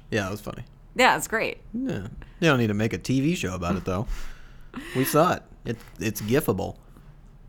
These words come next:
Speaker 2: I mean, I'm just saying I'm in support of this show. Cast includes, and the cast includes some really crazy people like Da-,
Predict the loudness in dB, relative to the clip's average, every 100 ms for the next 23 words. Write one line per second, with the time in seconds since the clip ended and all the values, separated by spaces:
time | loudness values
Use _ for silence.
0 | -20 -20 -20 -16 -12 -10 0 4 6 6
1 | 6 6 2 4 4 4 4 6 6 6
2 | 0 -2 -2 0 0 0 -2 0 2 4
3 | 4 2 -6 -6 4 6 6 -2 -2 2
4 | 2 2 -2 0 2 4 6 4 4 -2
5 | 0 0 0 -2 -2 -2 0 0 0 0
6 | -2 -2 0 0 -2 -2 -2